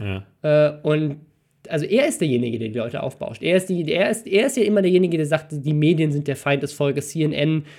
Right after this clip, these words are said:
Speaker 2: ist Fake News, Hillary Clinton das und das. Also jetzt ist mega spannend. Jetzt in, äh, in zwei Wochen oder ist ja schon die, ist die, die Wahl in den U S A.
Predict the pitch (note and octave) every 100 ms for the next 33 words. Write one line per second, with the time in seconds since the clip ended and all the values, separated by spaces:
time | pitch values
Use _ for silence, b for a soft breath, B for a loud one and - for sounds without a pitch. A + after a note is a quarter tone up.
0 | B D3 - D#3+ D3 D3 C#3+ C#3 C#3+ -
1 | b - E3 D3 D3 D#3+ D3+ D3+ C#3 C#3
2 | D3 C3 C#3 D3 D3+ D3+ - F3+ F3+ -
3 | F#3 G#3+ G3 - F#3 D3 D3 D3+ D3+ C#3
4 | C#3 - F3 F3 F3 E3 - C#3+ C#3 C3
5 | - D3+ D3 D3 - D3 C#3+ - - C#3+
6 | C3+ C3 C3+ B2+ A#2+ F#3+ B3 G3+ F#3+ F3+
7 | - E3 C4+